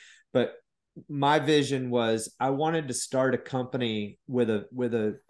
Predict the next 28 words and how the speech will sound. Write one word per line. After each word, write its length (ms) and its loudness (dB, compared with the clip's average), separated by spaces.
clear 300 4
mission. 760 -6
And 320 -6
the 80 2
clear 340 2
mission 340 0
is 160 -4
what 120 2
I 100 4
was 160 -2
just 380 -4
talking 320 0
about 200 2
earlier, 400 2
which 200 -2
is 100 -6
the 100 -4
first 280 0
part 180 2
is 60 -4
just 240 -4
bringing 300 0
clarity 560 2
to 60 -2
merchants. 500 -4
There's 240 -4
so 240 -2
many 380 -2